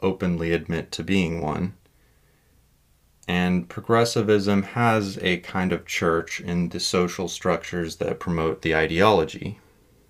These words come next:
the educational system, the media, et cetera.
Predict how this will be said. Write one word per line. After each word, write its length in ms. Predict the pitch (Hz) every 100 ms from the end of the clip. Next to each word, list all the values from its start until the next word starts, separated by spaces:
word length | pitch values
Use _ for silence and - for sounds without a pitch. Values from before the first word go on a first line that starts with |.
| _ _ _ _ _ _ _ _
the 100 | -
educational 640 | 82 - - 87 85 - 82
system, 680 | - 85 - - 80 82 - _ _ _ _ _ _ _ -
the 80 | 80
media, 680 | 80 80 80 78 76 76 _ _ _ _ _ _ _ -
et 120 | -
cetera. 580 | 113 98 - - 113